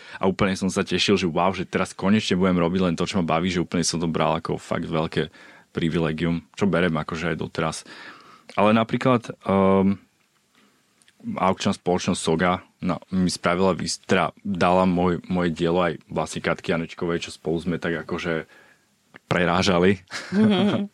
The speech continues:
Speaker 1: <laughs> Že bol to taký, akože, také dobré podhubie aj vlastne v rámci nejakých spolužiakov a tam vlastne sa vydražili naše veci, ešte keď sme boli študenti a nejaké také akože povedomie vznikalo a potom sme s tým ďalej pracovali. Ale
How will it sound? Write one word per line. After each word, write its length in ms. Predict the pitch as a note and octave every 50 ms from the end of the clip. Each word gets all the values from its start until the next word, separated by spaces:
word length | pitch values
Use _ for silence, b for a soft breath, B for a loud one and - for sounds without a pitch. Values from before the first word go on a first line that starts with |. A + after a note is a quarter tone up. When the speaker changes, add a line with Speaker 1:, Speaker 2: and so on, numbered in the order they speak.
| _ - -
Speaker 1:
<laughs> 320 | - - - - - -
Že 60 | - G#2
bol 200 | F#2 G#2+ G#2+ G#2+
to 140 | G#2 - G2+
taký, 360 | E2 - G2 F#2 - - G2
akože, 460 | G2 F2+ - - F#2 F#2 F2 - - -
také 180 | - G2 -
dobré 280 | G#2+ G2+ G#2 G#2+ A2+ G#2
podhubie 440 | - - E2+ E2+ F2+ F#2+ F#2 F2+ E2
aj 100 | E2+ D2+
vlastne 320 | E2 E2 D#2+ - - F2
v 80 | E2 D#2+
rámci 280 | E2 D#2+ D#2 - -
nejakých 320 | E2+ D#2+ D2+ - - - -
spolužiakov 760 | - - D#2 E2 F2 D#2+ F#2 E2+ E2+ - - F#2+ F#2 F2+ - - _ _
a 160 | - F2 F2 E2+ E2+ E2+ F2 F2 E2+ E2 D#2+ - _ - -
tam 260 | _ - D2+ D#2+ E2
vlastne 320 | D#2+ D#2 D#2+ E2 - - E2+
sa 140 | - - F2+
vydražili 520 | D#2 D#2 D2+ D#2 D#2+ F2 E2+ E2 E2 E2
naše 280 | D#2+ D#2+ D#2+ - - F2
veci, 260 | D#2 D2 C#2+ - E2
ešte 220 | D#2 - - E2+
keď 100 | D#2 E2 D#2
sme 120 | F2 E2+
boli 200 | D#2 D#2+ D#2+ E2 E2 B B B B B B B B
študenti 760 | - - - - F2 D2+ F2 E2 E2+ E2+ - - - F#2 F2+
a 220 | E2 D#2+ D#2+ E2
nejaké 340 | E2 E2 D#2+ D#2+ D#2+ - F2+
také 240 | - D#2+ - - E2
akože 220 | - - E2+ F2+
povedomie 520 | E2+ - F2 E2+ F2 F2 F2+ F2 F2 E2+
vznikalo 580 | D#2+ D#2+ E2 D#2+ E2+ D#2+ - - F#2 F2 F2 E2
a 100 | D#2+ D2
potom 260 | - E2 D2+ - D#2+
sme 220 | D#2+ D#2 E2 E2 D#2+
s 160 | D#2 - -
tým 240 | - E2+ E2 D#2+ D#2+
ďalej 400 | D2+ F2 D2+ D#2 D#2 D#2+ D#2 -
pracovali. 540 | - - D2 - - - E2+ D#2+ D2 D#2
Ale 160 | D#2 D#2 E2